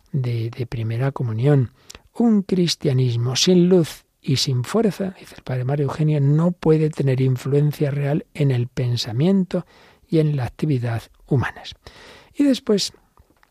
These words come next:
este autor, en esta obra magnífica, Quiero ver a Dios, nos recordaba una, un momento que ocurrió en la vida de Santa Teresa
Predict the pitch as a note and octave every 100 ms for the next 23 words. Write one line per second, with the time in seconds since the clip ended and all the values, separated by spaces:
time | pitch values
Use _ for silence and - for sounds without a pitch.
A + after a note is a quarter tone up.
0 | _ - E3+ C#3+ - C3+ A#2 G2+ - _
1 | C3+ B2+ - D#3+ D#3+ A#2+ A2 A2 - A2+
2 | G#2 - - C#3 B2+ C3 C3 A2+ G#2+ C#3
3 | C#3+ D#3 C#3+ C3 - D3 C3+ A#2+ C3+ D3
4 | D3 C3 - - - - - - _ _
5 | C#3 C3 B2 A#2+ - B2 C#3+ G#3 A3+ F3+
6 | F3 F3 - _ - E3 D3 D3+ D#3 C#3+
7 | C#3 - A#2+ A#2 C#3 C3+ G3+ D#3+ D3 C3+
8 | D3 C3+ B2 B2 B2 C#3+